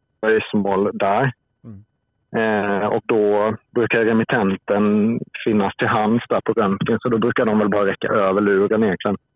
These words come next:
Speaker 1: Så fort vi ser att vi börjar få den där.
Speaker 2: Mm.
Speaker 1: Eh, och ibland så kanske man får, får ringa till, eh, medicinjour. Ja, om, om,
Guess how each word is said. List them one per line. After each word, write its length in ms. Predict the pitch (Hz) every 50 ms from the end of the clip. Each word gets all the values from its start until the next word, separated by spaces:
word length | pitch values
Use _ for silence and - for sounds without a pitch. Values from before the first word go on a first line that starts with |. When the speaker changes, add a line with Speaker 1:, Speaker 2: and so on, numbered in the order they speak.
| _ _ _ _ _ _ _
Speaker 1:
Så 200 | - - 113 104 -
fort 120 | 110 104 -
vi 80 | - 95
ser 260 | - - - 95 95
att 120 | 98 95 - -
vi 60 | -
börjar 200 | - 104 101 98 -
få 100 | - - - _ _ _ _
den 100 | 98 95
där. 140 | - - - - _ _ _ _ _ _ _ -
Speaker 2:
Mm. 200 | 117 110 101 104 - _ _ _ _ - 113
Speaker 1:
Eh, 240 | 104 101 104 117
och 60 | 117 113
ibland 320 | 107 113 101 95 95 92 -
så 60 | 107 98 - _ _ _ _ _ _ _ _ _
kanske 240 | - 110 98 - 104
man 140 | 101 95 92 -
får, 180 | 107 95 98 - - -
får 120 | - 113 101
ringa 380 | 101 101 95 90 92 98 95 - -
till, 300 | - 104 98 98 98 92 - _ _ _ _ _ _ _ _ _ _ _ _ _ _ _ _ _ - -
eh, 340 | 95 95 101 101 101 101 - - - - - - - -
medicinjour. 680 | - 120 107 98 107 - 101 90 92 90 101 117 - - _ _ _ _ _ _ _ _ _ _ _ -
Ja, 240 | 98 95 101 113
om, 200 | - 95 104 98 92
om, 260 | - 101 98 98 95